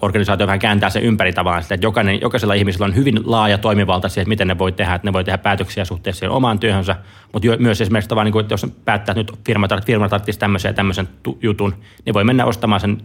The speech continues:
jutun niinku firman luottokortilla ilman, että niitä tarvitsee kysyä keneltäkään lupaa siihen asiaan. Ja sit niinku s-, ja, eli, eli ihmiset on tosi vahvasti itseohjautuvia, ja sit samaan aikaan se i-, firma myös on silleen niinku aika itseorganisoituva siinä mielessä, että, että ei ole mitään myöskään, tai niinku, että se, myös se strategia voi tulla aika paljon niinku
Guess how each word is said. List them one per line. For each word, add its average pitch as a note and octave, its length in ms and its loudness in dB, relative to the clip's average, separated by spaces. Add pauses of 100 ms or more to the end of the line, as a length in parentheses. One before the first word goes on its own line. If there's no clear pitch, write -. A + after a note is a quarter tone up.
jutun G2+ 260 0
niinku F#2+ 120 -2
firman G2+ 260 0
luottokortilla F#2 600 -2 (380)
ilman, G2+ 180 0
että G2+ 80 -2
niitä F#2 80 0
tarvitsee F#2+ 280 0
kysyä G2 200 0
keneltäkään G2 360 0
lupaa G#2 280 2
siihen E2 180 -4
asiaan. F2 340 -4 (1300)
Ja - 40 -2
sit A2 100 0
niinku G#2+ 120 0
s-, G#2+ 100 -6 (220)
ja, A#2+ 120 0 (180)
eli, A#2 220 0
eli A2+ 260 0
ihmiset D#3 300 2
on G#2 60 2
tosi G#2 160 2
vahvasti G2+ 320 0
itseohjautuvia, A2 760 2
ja - 40 -2
sit G#2 100 2
samaan B2 180 4
aikaan G#2+ 160 0
se A2+ 60 2
i-, - 360 -2
firma B2 240 4
myös G#2 200 4
on G#2 60 0
silleen G2+ 140 0
niinku G2 100 2
aika G2+ 160 0
itseorganisoituva G2+ 1080 0 (100)
siinä G#2 220 0
mielessä, F#2 220 2
että, G2 240 0
että F#2 280 -2
ei G#2 120 2
ole G2 60 2
mitään G2 220 2
myöskään, F#2+ 240 -2
tai A2 80 0
niinku, G#2+ 100 2
että G2+ 80 -2
se, G#2+ 100 -2 (100)
myös A2 160 0
se A2+ 60 -2
strategia G#2 500 0
voi F#2 120 0
tulla F#2+ 180 0
aika G2 160 0
paljon F#2 180 -2
niinku F#2+ 160 -2